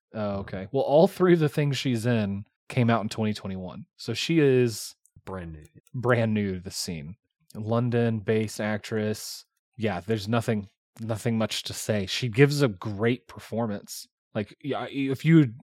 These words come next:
Speaker 1: shown me her, uh, her filmography and said, "Oh, she has fifty credits," I've been like, "Yeah, that makes sense."
Speaker 2: <laughs>
Speaker 1: You know, sure. Like, I, did you get the impression from watching this episode that she had only ever,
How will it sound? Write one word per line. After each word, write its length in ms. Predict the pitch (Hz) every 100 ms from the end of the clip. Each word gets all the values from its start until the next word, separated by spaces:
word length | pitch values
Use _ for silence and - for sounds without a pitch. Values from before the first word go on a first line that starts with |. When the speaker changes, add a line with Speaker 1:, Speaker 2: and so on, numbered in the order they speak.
| -
Speaker 1:
shown 300 | - 156 143
me 80 | 131
her, 340 | 127 123 -
uh, 280 | 120 110 107
her 220 | 120 113
filmography 600 | 107 123 120 123 123 -
and 100 | 117
said, 160 | 107 120
"Oh, 140 | 160
she 200 | 113 -
has 120 | 117 -
fifty 400 | - 143 - 127
credits," 320 | - 151 -
I've 40 |
been 80 | 117
like, 160 | 110 107
"Yeah, 160 | 120
that 140 | 113 110
makes 220 | 104 -
sense." 420 | - 82 - - _ - - - -
Speaker 2:
<laughs> 60 | 156 - 170 - 160 - -
Speaker 1:
You 80 |
know, 260 | 135 98 95 - 202
sure. 400 | - 113 104 - - - -
Like, 160 | 131
I, 200 | 131 131 - - _ _
did 160 | 131 120
you 140 | 127
get 200 | 135 147
the 440 | - 156 151 147 - -
impression 560 | 143 - 135 - 160 156
from 200 | 151 120
watching 340 | 117 123 131
this 160 | 123 -
episode 420 | 113 131 - 139
that 100 | 117
she 280 | - 123 113 - _
had 140 | - 107
only 300 | 117 120 120
ever, 340 | 113 110 120